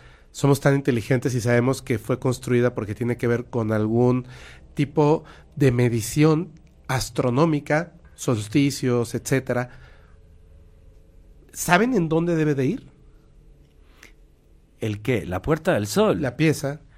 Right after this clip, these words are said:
Speaker 2: Sí, claro.
Speaker 1: Sí saben dónde debe de ir.
Speaker 2: O sea, no está en el sitio original.
Speaker 1: No está en el sitio original, pero
Speaker 2: No
Speaker 1: sí
Speaker 2: está en
Speaker 1: saben
Speaker 2: el
Speaker 1: dónde debiera estar.
Speaker 2: Nadie lo sabe.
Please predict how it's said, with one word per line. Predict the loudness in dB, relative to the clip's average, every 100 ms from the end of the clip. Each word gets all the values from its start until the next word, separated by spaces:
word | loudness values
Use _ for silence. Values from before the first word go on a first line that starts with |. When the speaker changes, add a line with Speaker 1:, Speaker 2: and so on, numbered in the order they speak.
| -20 -20
Speaker 2:
Sí, | -12 -10
claro. | -10 -12 -14 -14 -16 -20 -20 -20 -20
Speaker 1:
Sí | -2 0
saben | 4 4 4
dónde | 2 2
debe | 2
de | 2
ir. | -2 -6
Speaker 2:
O | -12
sea, | -10 -10 -12 -18 -20 -20 -20 -18 -10
no | -4 0 0
está | 0 0 -2
en |
el | -2
sitio | -4 -4 -2
original. | -4 -6 -6 4
Speaker 1:
No | 4
está | 6
en | 4
el | 2
sitio | 0 -2
original, | 0 0 2
pero | 4
Speaker 2:
No | 4
Speaker 1:
sí | 2
Speaker 2:
está | 4 4
en |
Speaker 1:
saben | 4 2 -6 -18
Speaker 2:
el | -16 -2
Speaker 1:
dónde | 2 2 2
debiera | 2 0
estar. | 0 -4 -4 -10 -20 -20 -12
Speaker 2:
Nadie | -8 -6 -8 -10
lo | -12
sabe. | -12 -10 -12